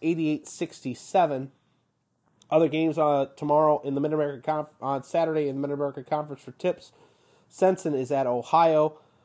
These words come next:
Ball State is in Illinois State in the Indy Classic. Northern Illinois is at V C U, and Miami, Ohio is at Belmere.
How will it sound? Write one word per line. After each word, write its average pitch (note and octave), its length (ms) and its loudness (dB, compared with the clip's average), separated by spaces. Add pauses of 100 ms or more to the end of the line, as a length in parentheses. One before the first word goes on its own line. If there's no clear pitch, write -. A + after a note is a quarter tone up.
(160)
Ball D#3+ 220 6
State F3 340 -2
is C#3 200 -2
in D#3+ 280 -2
Illinois D#3+ 560 2 (220)
State - 480 -4 (640)
in D3 100 -6
the C#3+ 60 -6
Indy C#3+ 380 -8
Classic. F3 640 -2 (520)
Northern E3 280 0
Illinois D#3+ 300 0
is D3 100 -6
at C3+ 120 -4
V D#3 180 -10
C D3+ 200 -14
U, D#3 340 -4
and C#3 180 -4
Miami, D3+ 340 -4
Ohio C#3+ 440 0
is B2 180 -8
at C3 240 -6
Belmere. D#3 540 -2